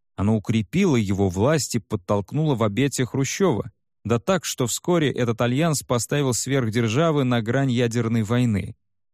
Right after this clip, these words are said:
Но пока триумф Хрущева был полным. Всего за одну неделю он показал всему миру, на что способны советская мощь, техника и влияние.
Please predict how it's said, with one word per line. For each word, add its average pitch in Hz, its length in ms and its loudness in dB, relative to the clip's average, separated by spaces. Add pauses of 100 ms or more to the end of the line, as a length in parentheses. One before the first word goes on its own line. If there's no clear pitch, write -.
(340)
Но 131 140 2
пока 156 320 0
триумф 156 400 0
Хрущева 135 580 0
был 107 340 -2 (120)
полным. 113 560 0 (580)
Всего 151 400 2
за 143 140 2
одну 143 160 0
неделю 143 560 2
он 117 200 0
показал 131 500 0
всему 117 300 0
миру, 123 540 0
на 120 160 0
что 160 240 -2
способны 139 720 0
советская 113 520 -2
мощь, 135 380 0 (200)
техника 120 640 0
и - 180 -2
влияние. 110 680 0